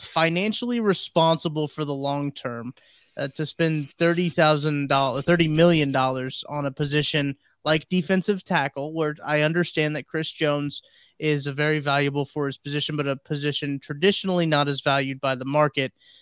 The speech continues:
when a, a, a skill position like wide receiver has been, uh, ki-, I don't wanna say neglected. I think neglected is too harsh of a word, but, uh, doesn't have the top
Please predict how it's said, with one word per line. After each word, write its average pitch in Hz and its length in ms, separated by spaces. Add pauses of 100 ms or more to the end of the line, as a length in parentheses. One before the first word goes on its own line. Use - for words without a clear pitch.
(120)
when 147 480
a, 147 140
a, 143 200 (140)
a 147 80
skill 190 360
position 151 520
like 143 180
wide 143 200
receiver 139 600 (260)
has 143 180
been, 143 420 (160)
uh, 120 300 (280)
ki-, 156 220
I 165 80
don't 175 80
wanna 208 140
say 208 220
neglected. 156 680
I 143 80
think 165 160
neglected 156 480
is 160 120
too 156 240
harsh 143 300
of 139 120
a 131 80
word, 123 420
but, 135 160 (320)
uh, 131 80
doesn't 151 280
have 143 180
the 139 100
top 143 300